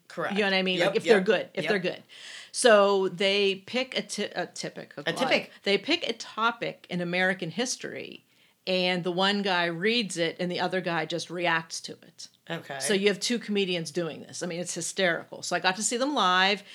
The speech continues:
Speaker 2: and we were waiting in line for a meet and greet, and my friend Katie just goes,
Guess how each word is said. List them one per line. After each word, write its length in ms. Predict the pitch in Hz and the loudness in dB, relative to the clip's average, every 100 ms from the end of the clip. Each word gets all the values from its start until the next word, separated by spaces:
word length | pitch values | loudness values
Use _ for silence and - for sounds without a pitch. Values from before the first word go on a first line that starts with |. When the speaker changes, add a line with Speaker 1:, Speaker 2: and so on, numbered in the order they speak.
| - - | -20 -10
Speaker 2:
and 520 | 180 185 185 180 180 180 | -4 0 2 2 0 -2
we 140 | 185 | -2
were 80 | 170 | 0
waiting 280 | 185 196 226 | 0 0 0
in 100 | 220 | 0
line 260 | 196 190 190 | 0 0 -2
for 180 | 190 | -4
a 40 | 175 | -4
meet 240 | 185 208 | -4 -6
and 100 | 180 | -8
greet, 400 | 160 151 151 147 _ - - - | -8 -6 -6 -10 _ -20 -20 -6
and 460 | 185 180 175 175 175 | -2 0 0 0 -2
my 80 | |
friend 260 | 175 185 175 | -2 -2 -4
Katie 260 | 196 185 180 | -2 -2 -2
just 200 | 175 - | -6 -6
goes, 220 | 143 143 | -8 -10